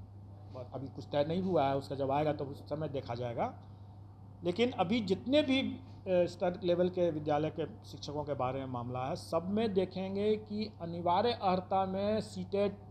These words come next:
एस्टेट ये है या बीएड, डीएलएड है। ऐसी स्थिति में उन परीक्षाओं में प्रशिक्षण संबंधित कैसे पेडागोजी जो कहते हैं उसके संबंध में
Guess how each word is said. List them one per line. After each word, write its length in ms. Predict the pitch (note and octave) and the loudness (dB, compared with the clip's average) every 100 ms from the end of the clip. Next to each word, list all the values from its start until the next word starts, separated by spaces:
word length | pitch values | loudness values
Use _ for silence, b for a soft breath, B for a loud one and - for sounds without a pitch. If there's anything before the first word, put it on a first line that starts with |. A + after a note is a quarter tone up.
| - F3 | -10 -6
एस्टेट 460 | E3+ G3 G3 F#3+ - - | -4 -2 -2 -2 -14 -2
ये 120 | F#3 | 2
है 220 | D#3 F#3 C#3 - - - | 8 8 8 2 -14 -12
या 80 | D#3 | -8
बीएड, 380 | C#3+ F3 F3+ F3+ - - - | -2 4 4 4 -4 -12 -2
डीएलएड 320 | E3+ F3 F3 | 2 4 4
है। 320 | D3 E3 A2+ - - - - - - - - - - - - - - - | 6 6 6 -4 -14 -14 -16 -16 -14 -14 -14 -16 -16 -16 -18 -16 -10 2
ऐसी 280 | E3+ F3 B3 | 2 4 2
स्थिति 360 | B3+ A3 A#3 A3+ | 2 -2 2 6
में 140 | A#3 | 6
उन 260 | A#3+ C#4 C#4+ | 6 4 8
परीक्षाओं 600 | A#3+ G#3+ G3 F#3 F#3+ G3+ | 8 6 6 6 6 6
में 400 | G3 G#3 B3 B3+ - - - - - - - | 4 6 6 4 0 -14 -16 -16 -16 -12 -6
प्रशिक्षण 460 | F3 - - A#3 | -4 -4 0 0
संबंधित 560 | G#3+ G#3 F#3 F#3 F3+ G3+ | 2 2 2 2 2 2
कैसे 240 | F#3 F3 | 4 2
पेडागोजी 540 | G3 F#3+ F#3 F3 F#3 G#3+ | 2 4 6 6 4 4
जो 120 | G3 | 2
कहते 320 | F#3+ D#3+ - | 2 0 2
हैं 200 | G3 E3+ | 2 4
उसके 240 | F3 F3 F#3 | 2 0 -4
संबंध 360 | F3 E3+ D#3+ | -4 -2 -2
में 340 | E3 E3+ G#3 | 0 2 2